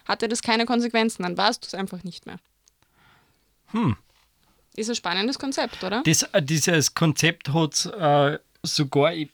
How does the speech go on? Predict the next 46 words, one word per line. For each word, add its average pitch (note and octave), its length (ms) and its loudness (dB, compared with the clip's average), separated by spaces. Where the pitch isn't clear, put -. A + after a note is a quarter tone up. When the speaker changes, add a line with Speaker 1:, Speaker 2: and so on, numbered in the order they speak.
Speaker 2:
ich C#3+ 100 -6
glaub, C3+ 180 -2
die D#3 160 -6
deutsche D3+ 320 -2
Bundesregierung F3+ 800 2
hat C#3+ 160 0
das A2+ 100 -2
einmal A#2+ 200 2
vorgeschlagen, A#2+ 600 -2
dass G#2+ 120 -4
man C3+ 160 2
die C3 160 -2
Ehe D#3 320 0
sozusagen C#3+ 640 0
auf - 180 0
ein C3+ 100 2
paar B2+ 140 2
Speaker 1:
Wirklich? C3+ 160 2
Speaker 2:
Jahre, C#3+ 300 2
auf C#3 160 -4
ein C3+ 100 -2
paar C3+ 260 -2
Jahre E3 560 4
einmal C#3+ 260 0
fixiert. - 920 -2
Speaker 1:
Und A3 140 -4
dann A#3 120 0
aktiv G#3 340 -4
verlängern A3+ 360 -2
muss G3 200 -6
oder - 120 -2
Speaker 2:
Ja, E3+ 100 4
Speaker 1:
so, F#3+ 60 -2
Speaker 2:
genau. D3+ 380 2
Speaker 1:
gell? G3+ 140 -4
Mhm. A3+ 220 0
Speaker 2:
Ja, D3 240 0
Speaker 1:
Das D3 100 4
Speaker 2:
ich, C#3 120 0
Speaker 1:
ist - 180 -14
Speaker 2:
ganz F#3 200 4
Speaker 1:
keine B3 120 4
Speaker 2:
ehrlich, F#3 60 6
Speaker 1:
blöde D#3 80 4
Speaker 2:
also C#3+ 140 2
Speaker 1:
Idee. C#3+ 80 6